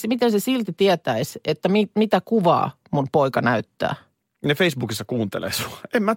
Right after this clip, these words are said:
Speaker 2: en mä tiedä.
Speaker 1: Niin, mut katseleeko ne mua, kuuluu mun kysymys. Koska siis, että, e-, ei me oo puhuttu, että aa, no nämähän onkin kivat nämä Light Racer Adapt-tennarit. Ei me oo puhuttu tällaista ääneen.
Speaker 2: Mm.
Speaker 1: Vaan hän on näyttänyt mulle kuvan, nämä
Speaker 2: Joo.
Speaker 1: tämmöset kengät, johon mä oon
Speaker 2: On
Speaker 1: sanonut,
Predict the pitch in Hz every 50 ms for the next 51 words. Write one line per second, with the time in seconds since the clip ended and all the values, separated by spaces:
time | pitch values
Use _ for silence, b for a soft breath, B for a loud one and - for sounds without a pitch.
0 | - 220 160 113 127 139 - 196 151 - 247 247 247 233 - - - 214 - -
1 | - 214 180 160 151 135 - 160 151 143 139 143 135 127 131 - - 160 156 147
2 | 143 139 147 151 143 135 143 139 - 127 117 107 104 - - - - - 147 -
3 | - 175 165 180 170 175 180 170 - 190 151 - - - - - - - - -
4 | - - - - - - - - - 185 - 202 202 226 226 202 - _ _ -
5 | - 180 - 262 269 202 170 - - 160 147 147 - - 262 302 311 277 202 160
6 | b b b b b b b - 247 277 320 349 359 294 220 208 214 214 - -
7 | 175 156 - 208 175 160 156 - 160 151 151 151 - - - 185 196 196 180 170
8 | - - 175 160 165 160 156 - - 170 160 - - 151 156 147 143 - - -
9 | - - - - _ - 160 151 139 131 127 - - - - - _ _ _ _
10 | _ _ - 170 190 226 220 - - 254 220 185 - - - - - 180 165 143
11 | 135 - - - 139 147 156 143 139 147 123 117 - 156 - _ _ _ - 127
12 | 120 113 104 95 - _ _ - 208 214 233 247 247 262 262 269 294 269 - -
13 | 208 208 214 208 208 208 _ - 254 220 180 160 156 - - 254 277 262 - 160
14 | 143 131 - 294 277 220 196 - 160 - - - 156 143 139 131 - - 175 175
15 | 208 220 233 233 247 240 233